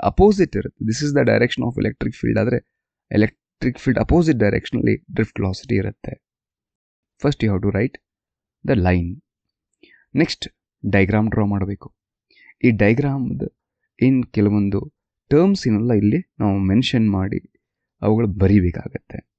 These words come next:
Okay, let M be the mass of electron, minus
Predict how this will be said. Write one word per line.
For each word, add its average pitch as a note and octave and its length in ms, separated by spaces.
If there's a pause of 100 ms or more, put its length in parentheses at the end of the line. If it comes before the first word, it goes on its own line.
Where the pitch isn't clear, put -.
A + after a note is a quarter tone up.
(720)
Okay, C#3+ 240
let C#3 300
M - 20
be D3+ 180
the A#2 180 (300)
mass B2 420
of G2+ 240
electron, G#2 420 (960)
minus F3 440